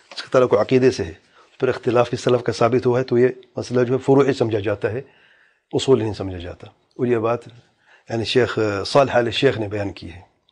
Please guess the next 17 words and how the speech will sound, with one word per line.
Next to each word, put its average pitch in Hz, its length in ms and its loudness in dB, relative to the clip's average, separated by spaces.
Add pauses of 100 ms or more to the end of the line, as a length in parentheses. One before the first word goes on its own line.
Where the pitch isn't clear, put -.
(160)
بڑا 104 100 -8
پیارا 120 240 2
قاعدہ 98 280 -2
بیان 92 260 -10
کیا - 220 -16
ہے، - 60 -20 (760)
کیونکہ 120 260 0
اہل 123 140 2
بدعت 123 320 0
کہتے 123 240 2
تھے 127 140 -2
سلف 131 340 0
میں 147 80 2
بھی 147 100 2
اختلاف 120 380 2
ہوا 107 200 -2
ہے، 90 60 -18